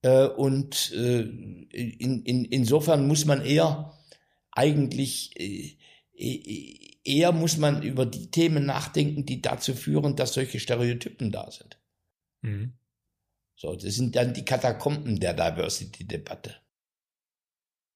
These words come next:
Speaker 2: Ich würd gern noch, weil Sie, Sie haben halt eine, eine Karriere als Personaler, äh, vorzuweisen, die seinesgleichen sucht, über zwei Personalthemen sprechen. Das ist einmal die Personalbindung.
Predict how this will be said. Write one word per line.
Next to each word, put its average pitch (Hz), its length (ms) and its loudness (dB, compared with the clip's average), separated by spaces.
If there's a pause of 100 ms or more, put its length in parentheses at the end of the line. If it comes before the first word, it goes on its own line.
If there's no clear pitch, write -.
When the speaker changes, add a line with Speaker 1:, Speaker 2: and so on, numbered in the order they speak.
(600)
Speaker 2:
Ich - 140 -6
würd 165 140 0
gern 175 140 2
noch, 170 160 0
weil 139 140 2
Sie, 139 320 -4 (500)
Sie 135 160 -4
haben 147 100 4
halt 139 120 4
eine, 123 320 2 (440)
eine 127 200 4
Karriere 123 400 2
als 131 140 -4
Personaler, 123 680 0 (420)
äh, 127 200 -8
vorzuweisen, 120 640 0
die 113 80 2
seinesgleichen 113 640 0
sucht, 135 300 -2
über 117 420 0 (460)
zwei 117 240 -2
Personalthemen 107 800 0
sprechen. 107 400 -4
Das 123 80 -2
ist 117 40 -6
einmal 120 160 -4
die 117 60 -4
Personalbindung. 117 880 0